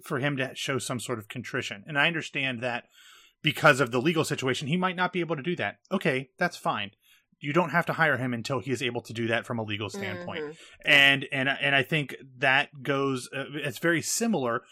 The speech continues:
Speaker 1: to what Scott, how Scott Rudin is handling this.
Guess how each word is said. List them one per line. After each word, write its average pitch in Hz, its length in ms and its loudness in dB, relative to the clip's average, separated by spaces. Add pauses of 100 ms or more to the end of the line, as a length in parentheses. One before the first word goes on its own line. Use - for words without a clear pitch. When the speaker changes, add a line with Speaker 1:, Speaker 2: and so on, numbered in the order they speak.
(340)
Speaker 1:
to 156 200 -2
what 127 400 -2
Scott, 107 360 -6
how 135 120 2
Scott 127 300 0
Rudin 113 260 -8
is 117 120 -14
handling 127 400 -4
this. 107 200 -8